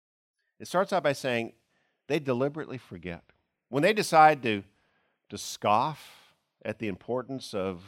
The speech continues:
whatever decisions they make and decide to make this life all about them and their desires, they, they're forgetting some important data. What they're forgetting is that the one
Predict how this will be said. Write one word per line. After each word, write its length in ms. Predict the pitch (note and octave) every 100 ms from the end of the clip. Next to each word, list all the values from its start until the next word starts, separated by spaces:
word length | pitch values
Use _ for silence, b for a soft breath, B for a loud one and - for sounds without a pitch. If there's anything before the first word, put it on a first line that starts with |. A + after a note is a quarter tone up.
| -
whatever 340 | G2 G2 A#2+ A2+
decisions 520 | G2 - A2+ A#2+ G#2
they 140 | A2+
make 340 | A2+ A2 C3+ G2
and 120 | F2
decide 340 | F#2 A2+ A2
to 60 | G2+
make 200 | G#2+ G#2
this 200 | A2 -
life 240 | A2 A2
all 220 | E2 G2+
about 300 | A#2 A#2+ A#2
them 200 | G2+ A2
and 80 | A2+
their 100 | G#2
desires, 380 | G#2+ G2+ G#2 A2
they, 120 | G#2 - b b b
they're 80 | G#2+
forgetting 560 | - G2+ A#2+ D3 G2+
some 220 | F#2+ G#2 G2
important 680 | F#2+ _ - C3 B2 C3 - - _ _ F2+
data. 340 | F#2+ F2 D#2 - _ _ _ _ _ _ _ _ _ -
What 160 | A2+
they're 100 | B2+
forgetting 460 | G#2+ G#2+ C#3 D3 A2
is 260 | G#2 G2
that 160 | - G2+
the 100 | G2
one 440 | G2+ B2+ B2+ B2